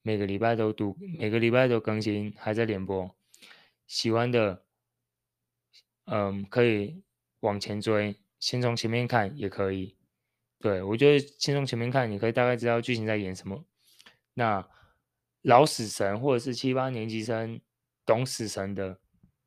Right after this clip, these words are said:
千年血战篇，你就一定要看，因为作画水-，作画很高，嗯，然后刚好可以把你们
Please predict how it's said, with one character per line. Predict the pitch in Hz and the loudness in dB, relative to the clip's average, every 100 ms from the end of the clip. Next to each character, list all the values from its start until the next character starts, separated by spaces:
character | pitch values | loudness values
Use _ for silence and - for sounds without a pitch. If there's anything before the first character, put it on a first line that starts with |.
| _ _ _ _ _ _ | _ _ _ _ _ _
千 | - 123 | -10 -8
年 | 120 | -6
血 | 110 | -6
战 | 113 113 | -4 -4
篇， | 110 104 104 | -6 -6 -8
你 | |
就 | 101 110 | -2 -2
一 | - - | -2 -6
定 | 107 | -4
要 | 101 104 | -4 -2
看， | 101 90 107 | -2 -4 -4
因 | 113 | -2
为 | 110 104 - _ _ _ _ _ _ _ | 0 -2 -6 _ _ _ _ _ _ _
作 | 131 | 2
画 | 117 123 110 | 4 6 4
水-， | - 101 - _ - | 0 -6 -8 _ 2
作 | 135 | 4
画 | 135 120 104 123 | 6 4 2 -4
很 | - 104 | -8 -6
高， | 101 101 104 156 180 _ _ _ _ | -2 -2 -4 -8 -20 _ _ _ _
嗯， | 107 95 107 143 _ _ _ | -12 -12 -14 -20 _ _ _
然 | - 98 | -10 -4
后 | 117 110 104 - _ _ _ _ _ _ _ _ _ _ | 0 0 0 -6 _ _ _ _ _ _ _ _ _ _
刚 | 131 131 | 2 6
好 | 131 117 | 6 4
可 | 123 | 4
以 | 120 | 4
把 | 117 104 101 95 147 - _ _ _ _ | 4 2 2 -2 -6 -18 _ _ _ _
你 | - 110 | -8 -6
们 | 104 101 98 151 | -4 -4 -6 -12